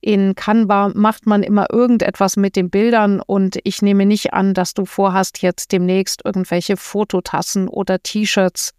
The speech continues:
zu verkaufen, sondern du willst es ja benutzen, um deine Fevo-Vermietung zu organisieren und voranzutreiben. Also, was könntest du mit Canva alles machen? Erstmal ganz klar, deine Bilder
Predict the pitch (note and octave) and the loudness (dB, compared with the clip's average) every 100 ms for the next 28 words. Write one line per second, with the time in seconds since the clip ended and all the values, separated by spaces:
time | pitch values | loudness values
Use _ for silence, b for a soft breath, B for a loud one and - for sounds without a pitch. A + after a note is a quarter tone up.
0 | _ _ - A3+ G#3+ F#3 G3 A3 A#3 G3 | _ _ -2 0 0 0 2 2 2 2
1 | G3 G3+ G#3 G3+ F3+ F#3+ - F#3+ G3 F3+ | 2 4 2 2 0 -2 -2 -4 -2 0
2 | F#3 F#3 - G3+ F#3+ - A3 A3 G3 F3 | -2 -4 -6 -6 -6 -2 0 0 0 0
3 | F#3 F#3 G3 F3+ F#3 - F#3 F3+ F3+ F#3 | -2 -2 -2 0 -2 0 2 0 0 0
4 | F#3+ - _ _ - - C#4+ C4+ A#3+ A3 | 0 -4 _ _ -4 0 2 2 4 2
5 | G#3 G3+ - G3 - F3+ F3 - - - | 2 0 0 -4 -8 -8 -8 -10 -16 -16
6 | - - - F#3+ _ _ _ _ _ _ | -12 -12 -12 -20 _ _ _ _ _ _
7 | _ _ - G3+ F3+ F3+ G3 - D4 D#4+ | _ _ -6 -4 -2 -4 -4 -2 0 0
8 | - G3 G3+ G3+ - G3+ G3 F3+ - F#3+ | -4 -4 -2 -2 -4 -2 0 0 -2 -4
9 | F3+ F3 - G3 A3 A3+ G#3+ G#3+ _ _ | -4 -4 0 0 2 2 2 0 _ _
10 | _ _ _ - A3+ - F#3+ F#3 F3+ - | _ _ _ -2 0 0 0 0 -4 -4
11 | A3 A3 A3 A3+ _ _ - G3 A3 A3+ | 0 2 2 0 _ _ -2 2 4 2
12 | G3 G#3 A3+ A3 G3+ G3+ | 2 2 2 2 2 2